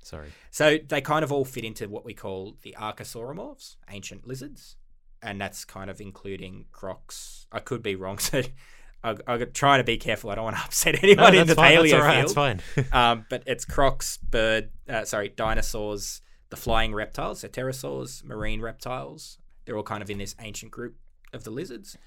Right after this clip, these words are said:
Speaker 2: and the crocs separate and evolve out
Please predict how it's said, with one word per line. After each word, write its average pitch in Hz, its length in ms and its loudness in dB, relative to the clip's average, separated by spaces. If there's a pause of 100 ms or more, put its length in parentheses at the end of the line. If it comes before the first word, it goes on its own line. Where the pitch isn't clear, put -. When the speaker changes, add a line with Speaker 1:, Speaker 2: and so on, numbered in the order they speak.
(460)
Speaker 2:
and 113 180 -6
the 101 60 -6
crocs - 580 -10
separate 104 500 -10 (220)
and 104 120 -10
evolve 104 300 -10
out 107 220 -18